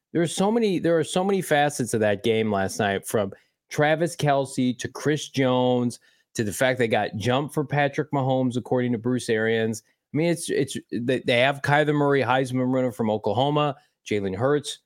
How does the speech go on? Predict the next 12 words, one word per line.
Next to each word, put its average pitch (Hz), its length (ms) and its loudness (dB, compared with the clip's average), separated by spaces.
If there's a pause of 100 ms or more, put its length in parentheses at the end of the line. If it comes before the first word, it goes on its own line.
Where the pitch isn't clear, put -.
(240)
you 117 80 0
know, 90 280 -2 (320)
did 107 120 -2
he 123 120 0
win 131 160 2
the 120 60 2
Heisman 123 460 0
from 123 240 2
Oklahoma? 117 480 0
I 127 120 -2
mean, 131 180 0
just, - 300 -4